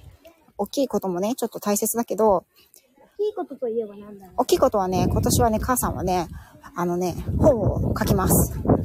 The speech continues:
Speaker 1: これはもう本をね、出します。これはもう、あの、本当は去年やりたかったんだけど、やり残したから、今年はちゃんと本を、ね、ワンちゃんの、犬の本をね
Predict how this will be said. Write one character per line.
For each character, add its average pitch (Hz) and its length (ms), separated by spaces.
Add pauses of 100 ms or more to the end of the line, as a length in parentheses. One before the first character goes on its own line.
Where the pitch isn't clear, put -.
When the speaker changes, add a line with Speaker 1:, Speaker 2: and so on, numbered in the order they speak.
(320)
Speaker 1:
こ - 80
れ 269 60
は 269 140
も 226 200
う - 20
本 285 220
を 196 100
ね、 180 140
出 190 140
し 254 100
ま 247 140
す。 - 100
こ 226 100
れ 247 60
は 254 100
も 240 360 (100)
う、 - 480
あ 92 60
の、 - 360 (920)
本 294 100
当 339 80
は 320 80
去 370 140
年 294 120
や 190 120
り - 80
た 240 100
か 226 60
っ - 40
た 180 120
ん - 40
だ - 60
け - 80
ど、 220 280 (640)
や 196 60
り 220 80
残 247 180
し - 80
た 190 80
か - 120
ら、 185 240 (340)
今 - 160
年 285 200
は 320 240 (140)
ち - 60
ゃ 214 60
ん 202 60
と 247 120
本 226 280
を、 190 160 (580)
ね、 233 240
ワ 233 140
ン 208 60
ち - 100
ゃ - 20
ん 170 80
の、 180 300
犬 214 200
の 226 100
本 226 180
を 156 80
ね 202 240